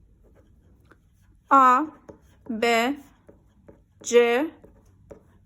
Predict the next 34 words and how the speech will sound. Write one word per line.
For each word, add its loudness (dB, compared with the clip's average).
D 2
olsun. -8
A 2
B -6
C 0
açısıyla -4
C -2
B 4
D 2
açısı -4
birbirine -4
komşudur. -4
Fakat -2
A 2
B -6
D 2
açısı, -4
şu -12
büyük -8
olan -2
açı, -12
A 2
B -6
C 4
açısına -6
komşu -2
değildir. -6
Çünkü -8
bunlar -4
iç -12
içe -6
geçmişlerdir. -8
Gördüğünüz 0
gibi -4